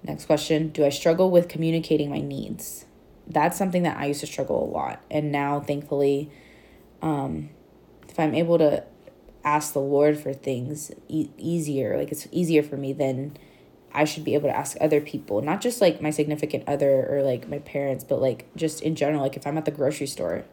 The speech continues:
it's okay to ask for help. You're not gonna look silly. That's why <laughs> the employees are there. Um, but yeah. Do I struggle with being alone?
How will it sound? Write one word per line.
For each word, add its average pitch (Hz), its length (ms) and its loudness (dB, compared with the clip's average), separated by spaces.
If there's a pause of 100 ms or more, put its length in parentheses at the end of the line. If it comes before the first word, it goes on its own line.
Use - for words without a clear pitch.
(160)
it's - 140 0
okay 277 220 2
to 381 60 4
ask - 180 2
for 147 100 -6
help. - 260 -10 (420)
You're 202 120 0
not 226 120 4
gonna 254 140 2
look 247 120 2
silly. 247 380 4 (200)
That's 208 260 4
why 214 220 12
<laughs> - 140 4
the 247 100 10
employees 220 480 8
are 165 100 8
there. 147 300 4 (680)
Um, 185 680 10
but 196 100 2
yeah. 175 280 4 (800)
Do 202 200 8
I 196 200 10
struggle 220 840 8
with 196 280 4
being 185 440 4
alone? 160 1040 4